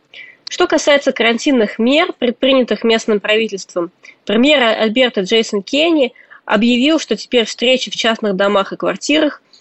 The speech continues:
лимитированы до десяти человек, но, однако, люди могут собираться из разных домохозяйств, независимо от статуса вакцинации. На воздухе можно собираться до двадцати человек.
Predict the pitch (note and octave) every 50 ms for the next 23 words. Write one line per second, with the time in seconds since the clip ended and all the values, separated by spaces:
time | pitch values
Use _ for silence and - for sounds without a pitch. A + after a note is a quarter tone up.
0 | _ - _ _ - G#3 G#3+ A#3 A#3+ A#3+ A#3+ - - C4+ B3 A#3 G#3 G3 G3 F#3+
1 | F3 F#3 A#3 A#3 G3 F#3+ - - - - F#3+ - - G3 F3+ F3+ G#3 C4+ E4 F4+
2 | - _ _ _ _ - - - - _ - G3+ A3 A#3 A3+ C#4+ D#4+ D#4 - A#3+
3 | B3 D#4 E4 D4+ C4+ B3 A#3+ A3 G#3+ A3 - - G#3+ G#3 A3 A3+ A#3+ A#3+ - -
4 | A3 - B3 A3+ A#3+ A#3 A#3+ G#3+ G3+ F#3+ F#3+ F3 E3 F3+ F3+ F3+ - G3 F3+ F3+
5 | G#3+ B3 C#4+ D#4+ - - - - G#3 F#3 G3 G3 G#3+ B3+ C4+ - A#3 F#3+ E3+ E3+
6 | - _ - G3+ G3 G#3 - - F3+ E3+ - - - G#3 F#3 E3 - - - -
7 | - - _ _ _ _ _ _ - - - - - - - - G#3 A3+ A#3 C4+
8 | F4+ F#4+ E4 F4 - - B3+ A#3+ C4 D4 C#4 C#4 A#3+ - - G#3 G#3 A3 A#3+ C4+
9 | C4 - - F#3 F3+ A3+ C4 B3+ G#3+ G#3 G3+ - - - - D#3+ - - - -
10 | E3 - - - - -